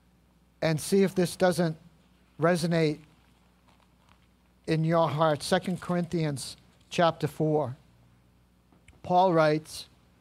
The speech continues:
"But we have this treasure in jars of clay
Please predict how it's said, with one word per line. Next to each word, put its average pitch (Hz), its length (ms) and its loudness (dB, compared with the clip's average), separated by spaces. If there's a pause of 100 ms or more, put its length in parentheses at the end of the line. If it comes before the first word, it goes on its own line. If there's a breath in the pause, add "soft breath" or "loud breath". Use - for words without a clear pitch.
(800 soft breath)
"But 214 160 2
we 208 160 2
have 214 440 4
this 226 260 2
treasure 233 680 2 (540 soft breath)
in 185 180 2
jars 214 680 4 (180)
of 180 220 2
clay 180 800 2